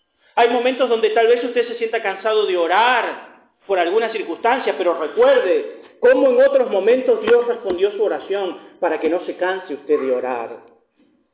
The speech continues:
Recuerde cómo en otros momentos buscando a Dios le halló para que no se canse de buscarle. Recuerde cómo en otros momentos, después de grandes esfuerzos, tuvo gran victoria para que no se canse y se detenga.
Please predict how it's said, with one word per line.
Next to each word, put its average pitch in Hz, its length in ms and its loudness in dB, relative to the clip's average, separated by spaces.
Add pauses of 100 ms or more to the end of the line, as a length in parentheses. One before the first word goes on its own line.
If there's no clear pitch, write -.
(420)
Recuerde 254 460 2
cómo 269 220 4
en 254 80 4
otros 262 240 2
momentos 233 400 2
buscando 247 400 2
a 220 60 4
Dios 233 280 4
le 220 80 4
halló 453 500 4
para 170 200 -2
que 165 100 -2
no 190 220 -6
se 170 120 -10
canse 196 840 -6
de 147 120 -2
buscarle. 131 760 -6 (600)
Recuerde 190 460 0
cómo 196 260 0
en 185 60 -4
otros 202 280 -4
momentos, 170 500 0
después 220 340 2
de 233 80 4
grandes 233 420 2
esfuerzos, 233 640 0 (300)
tuvo 277 300 2
gran 214 240 -2
victoria 208 520 -4
para 151 200 -10
que 160 100 -8
no 185 220 -10
se 175 160 -16
canse 175 420 -14
y 135 160 -16
se 135 100 -4
detenga. 131 580 -8